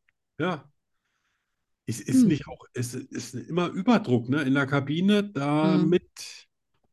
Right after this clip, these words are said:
Speaker 1: ich weiß gar nicht warum, aber es ist immer Überdruck in der Kabine.
Speaker 2: Hm, wahrscheinlich. Ähm, Fliegen ist die zweitsicherte-,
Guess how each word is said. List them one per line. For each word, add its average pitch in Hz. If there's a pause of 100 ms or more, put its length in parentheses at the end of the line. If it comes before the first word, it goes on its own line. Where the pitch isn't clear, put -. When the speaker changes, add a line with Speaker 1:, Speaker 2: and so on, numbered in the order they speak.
(380)
Speaker 1:
ich 123
weiß 143
gar 147
nicht 139
warum, 120
aber 120
es 147
ist 156
immer 165
Überdruck 104
in 90
der 82
Kabine. 202 (200)
Speaker 2:
Hm, 208
wahrscheinlich. 196 (1600)
Ähm, 240
Fliegen 226
ist 180
die 196
zweitsicherte-, 214